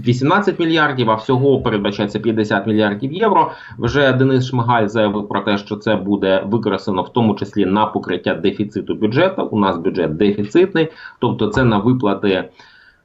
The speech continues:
е, тим, е, працівникам, які отримують гроші з державного бюджету. Це вчителі, лікарі, е, працівники, е, соціальної сфери. Е,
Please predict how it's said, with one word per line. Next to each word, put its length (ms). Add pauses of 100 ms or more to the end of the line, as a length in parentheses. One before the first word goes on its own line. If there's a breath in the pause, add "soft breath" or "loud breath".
(340)
е, 160
тим, 340
е, 60 (880 loud breath)
працівникам, 560
які 380
отримують 760
гроші 280
з 60
державного 420
бюджету. 420
Це 240
вчителі, 640
лікарі, 680
е, 140 (300)
працівники, 580
е, 220 (500)
соціальної 500
сфери. 360 (380 loud breath)
Е, 320